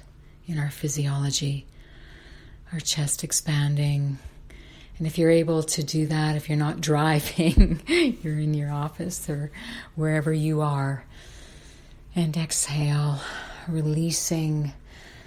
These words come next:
just joy, releasing the negativity or the chaos that's worrying you, thoughts or concerns.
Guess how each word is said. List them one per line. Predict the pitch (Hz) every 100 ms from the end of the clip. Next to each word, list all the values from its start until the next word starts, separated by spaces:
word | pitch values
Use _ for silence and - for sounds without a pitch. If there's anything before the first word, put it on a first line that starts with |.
| - - - -
just | - 196 - -
joy, | 165 160 160 165 165 160 156 - - - -
releasing | 151 147 151 - 165 151
the | 151
negativity | 147 147 147 - 147 151 147
or | 143
the | 139
chaos | - - 143 139 143 -
that's | 156 - 151
worrying | 147 147 147 147
you, | 147 147 147 139 - - - - -
thoughts | - 139 - - 165
or |
concerns. | - 165 - - 151 147 147 147 151 -